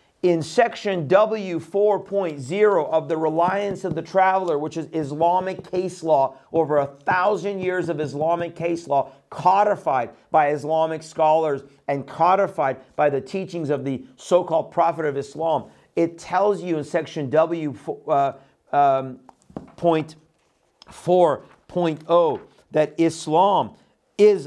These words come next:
the final, the finality of the Prophet's message, the finality of Islam. And it says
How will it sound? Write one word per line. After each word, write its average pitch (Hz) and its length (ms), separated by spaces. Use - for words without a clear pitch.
the 156 160
final, 180 680
the 143 160
finality 160 960
of 139 220
the 151 80
Prophet's 180 580
message, 156 460
the 151 100
finality 170 880
of 165 100
Islam. 156 600
And 165 140
it 170 140
says 190 480